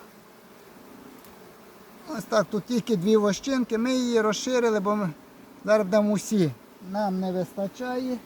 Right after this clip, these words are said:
Розширили її на чотири рамочки. Ось о чотири повнометки так лишається вверху. Ось так. Е,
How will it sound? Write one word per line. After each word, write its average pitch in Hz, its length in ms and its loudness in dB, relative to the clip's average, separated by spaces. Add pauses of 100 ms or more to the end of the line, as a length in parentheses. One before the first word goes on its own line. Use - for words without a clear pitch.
(640)
Розширили 226 560 -4
її 220 140 -10 (260)
на 247 220 -2
чотири 226 580 0 (360)
рамочки. 254 680 -2 (1700)
Ось 202 220 0
о 220 100 4
чотири 202 480 4
повнометки 196 720 -2
так 175 240 -2
лишається 233 600 -2
вверху. 220 580 0 (3500)
Ось 214 260 2
так. 143 320 0 (1120)
Е, 165 320 0